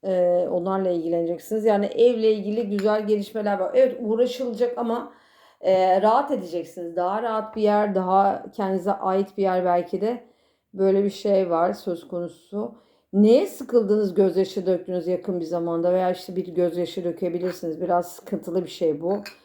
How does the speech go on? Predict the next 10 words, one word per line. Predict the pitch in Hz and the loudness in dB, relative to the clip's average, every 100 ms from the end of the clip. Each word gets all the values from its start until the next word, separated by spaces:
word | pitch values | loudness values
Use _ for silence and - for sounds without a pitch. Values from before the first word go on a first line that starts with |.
| _ _ _ _ _ _ | _ _ _ _ _ _
Ee, | 165 165 160 156 160 | -4 0 2 0 2
böyle | 170 165 165 | 2 2 -2
duruyor. | 165 156 160 190 226 - - | -4 -4 2 2 2 -6 -8
<clears throat> | 214 165 151 135 _ _ _ _ _ _ _ _ _ _ _ _ _ _ _ _ _ _ _ _ _ _ _ _ _ _ _ _ | -6 -6 -12 -20 _ _ _ _ _ _ _ _ _ _ _ _ _ _ _ _ _ _ _ _ _ _ _ _ _ _ _ _
Telefonla | 208 214 226 330 320 | 2 2 0 -4 -2
bir | 311 | 0
haber | 294 277 294 | 2 2 2
alıyorsunuz | 220 165 156 - 151 147 151 | 2 0 -4 -10 -14 -14 -10
ya. | 170 185 | -8 -4
Böyle, | 180 180 185 | -2 -2 -4